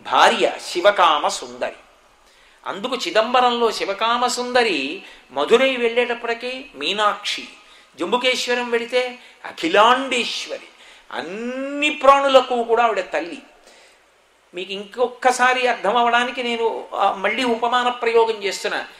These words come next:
నా భార్య నాకు భార్య, నా బిడ్డలకు తల్లి. చెరుకు విల్లు అమ్మవారు పట్టుకుంది అంటే పరమశివుడికి ఇల్లాలు, మనందరికీ తల్లి. ఇప్పుడు ఆవిడ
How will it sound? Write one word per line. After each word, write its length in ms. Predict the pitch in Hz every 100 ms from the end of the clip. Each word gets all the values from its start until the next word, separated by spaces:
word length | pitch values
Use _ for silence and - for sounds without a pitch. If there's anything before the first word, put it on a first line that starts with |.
| - - - _
నా 280 | 123 123 175
భార్య 720 | 190 185 208 277 254 190 214 196
నాకు 340 | 175 262 294
భార్య, 460 | 233 254 202 131 - - -
నా 120 | 160 208
బిడ్డలకు 580 | 208 196 269 277 311 285 - - _ _ _ _ _ _ -
తల్లి. 340 | 226 262 - - - _ _ _ _ _ _ - 190
చెరుకు 260 | 220 240
విల్లు 300 | 285 302 302
అమ్మవారు 540 | 370 285 240 262 285 294
పట్టుకుంది 720 | 247 - 262 277 277 285 247
అంటే 540 | 185 165 156 226 330 - - - 165
పరమశివుడికి 960 | 190 277 302 311 302 302 311 330 339 - -
ఇల్లాలు, 480 | 170 233 262 165 117 - -
మనందరికీ 840 | 160 233 269 285 285 285 320 330 330 - 160
తల్లి. 320 | 151 147 - - _ _ _ _ _ _ _ -
ఇప్పుడు 280 | - 262
ఆవిడ 280 | 240 240 226